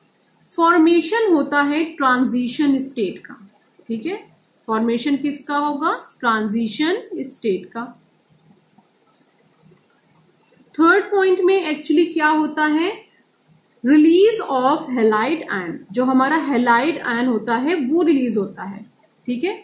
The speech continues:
तो क्या होगा, halide ion release, ठीक है। ये जो reaction है ये actually है क्या,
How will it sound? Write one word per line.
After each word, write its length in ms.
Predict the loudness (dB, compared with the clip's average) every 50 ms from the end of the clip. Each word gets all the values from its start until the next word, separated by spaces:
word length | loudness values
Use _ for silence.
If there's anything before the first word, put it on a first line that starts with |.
| _ _ _ _ -10
तो 60 | -10
क्या 200 | -6 -4 -2 0
होगा, 340 | 0 0 0 -2 -2 -2 -2 -2 -4 -8 -8
halide 640 | -4 -2 0 2 2 2 2 2 0 -2 -2 -4 -6 -10 -12 -20 _ _ _ _ _ _ _ _ _ _ _ _ _
ion 420 | -2 0 2 2 2 0 0 -2 -2 -4 -4 -12 -18 -14 -12 -8 -6 -4
release, 480 | -2 -2 -2 -2 -4 -6 -8 -12 -16 -18 -18 _ _ _ _ _ _ -14
ठीक 140 | -12 -8 -6
है। 140 | -6 -8 -8 -16 _ _ _ _ _ _
ये 420 | -2 2 4 4 4 4 4 2 2
जो 160 | 2 2 0
reaction 560 | 2 2 2 0 0 0 -2 0 2 2 4 4
है 200 | 2 2 2 2
ये 260 | 2 2 2 2 0 0 -4 -6 -8
actually 460 | -8 -8 -4 0 2 4 6 6 4 4 2 0 -2
है 140 | -2 -2 -2
क्या, 220 | -2 -4 -4 -4